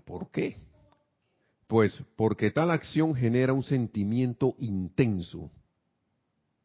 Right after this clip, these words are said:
Emiten la mayor parte de la fuerza en eso, en la ira, resentimiento.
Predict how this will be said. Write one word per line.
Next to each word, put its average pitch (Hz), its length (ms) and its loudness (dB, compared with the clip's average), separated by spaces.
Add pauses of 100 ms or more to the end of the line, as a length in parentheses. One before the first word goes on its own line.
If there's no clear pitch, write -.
(1300)
Emiten 120 420 0
la 107 80 2
mayor 104 380 2
parte 147 280 0
de 127 80 4
la 101 140 2
fuerza 127 340 -2
en 113 80 -2
eso, 110 260 0
en 90 100 -6
la 87 120 -4
ira, 131 260 0
resentimiento. 98 800 -6